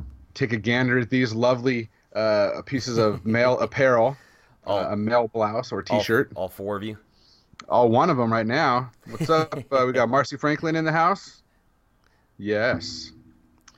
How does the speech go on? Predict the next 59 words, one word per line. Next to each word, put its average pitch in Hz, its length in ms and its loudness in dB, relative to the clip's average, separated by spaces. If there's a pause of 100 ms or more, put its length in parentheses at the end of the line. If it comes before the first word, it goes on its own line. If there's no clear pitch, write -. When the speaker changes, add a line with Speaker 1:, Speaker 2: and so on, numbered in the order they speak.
(400)
Speaker 1:
Hello, 110 160 -4 (200)
Marcy. 104 220 0
We 131 120 6
will 175 180 6
answer 156 280 0
that 135 160 2
question 127 320 0
for 120 220 -2
you. 131 200 -2
Um, 104 460 0
I 110 60 -2
know 113 80 2
it's 113 80 -2
a - 20 -2
lot 113 80 4
off 107 60 -2
topic. 107 320 0
We'll 104 100 0
do 107 120 0
our 101 100 2
normal 104 260 -2
recap, 98 460 -4
and 98 120 -2
we'll, 98 160 -4
that's 104 200 -4
a - 20 -4
good 107 160 2
question. 104 480 -2
We'll 117 140 -8
get 92 180 -2
to 98 140 0
it 123 120 -2 (1000)
for 117 100 -2
sure. 107 340 0 (520)
Speaker 2:
But, 82 140 -8
uh, 80 160 -6 (440)
yeah, 135 120 -2
real 143 180 -2
quick, 170 200 -8
man. 135 140 -8
Hey, 135 200 -6 (180)
let's 104 180 -6
just 95 220 -6
dive 117 220 0
right 113 160 2
into 120 260 -2
it. 98 120 -4
Uh, 92 300 -2
we 92 80 -12
got 90 160 -4
our 85 80 -4
beer 87 260 -10
talk 87 280 -8
out 85 100 -6
of 82 80 -10
the 82 60 -12
way 90 100 -6
and 85 100 -10
everything. 85 360 -12